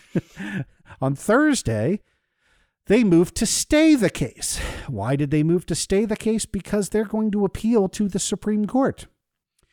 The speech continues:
Now, you might, to the Connecticut Supreme Court. And I might be thinking,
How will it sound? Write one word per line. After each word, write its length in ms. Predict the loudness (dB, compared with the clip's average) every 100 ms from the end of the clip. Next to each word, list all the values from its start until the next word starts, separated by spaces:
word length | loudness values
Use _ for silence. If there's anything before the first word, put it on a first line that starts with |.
| _ -2
Now, 60 |
you 120 | 0 0
might, 240 | -2 -4
to 120 | -2
the 100 | -2
Connecticut 560 | 0 2 2 0 -6 -8
Supreme 340 | -8 -8 -10
Court. 180 | -12 -10
And 80 | -4
I 40 |
might 180 | -2 -2
be 100 | 0
thinking, 520 | 0 0 2 2 -2